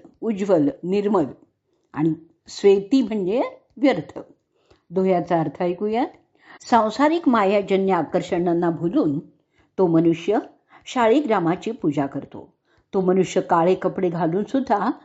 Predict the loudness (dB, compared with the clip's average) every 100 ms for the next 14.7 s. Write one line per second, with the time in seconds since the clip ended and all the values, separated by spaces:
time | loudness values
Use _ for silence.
0 | _ -20 _ -2 -2 -2 -2 2 2 2
1 | -2 -2 -4 -4 -4 -2 -4 -2 -2 -2
2 | 0 0 0 -4 -2 0 -2 -4 -16 -20
3 | _ _ _ _ -20 -2 4 4 4 2
4 | 2 -2 0 0 0 -2 -2 -2 0 0
5 | 0 0 2 0 0 0 0 -2 -6 -12
6 | _ -20 -18 -6 0 2 2 -2 -2 0
7 | 2 4 2 2 -2 -2 -4 -2 -2 -2
8 | -4 -8 -12 -14 _ _ _ -20 -20 -2
9 | 4 4 4 0 2 2 2 2 2 2
10 | 2 2 0 0 -4 -6 -2 -2 0 0
11 | 0 0 0 0 0 2 2 2 0 -6
12 | -8 -12 _ _ -20 -2 0 0 -2 0
13 | 2 2 -2 -2 0 0 0 0 2 2
14 | 2 0 0 -2 0 0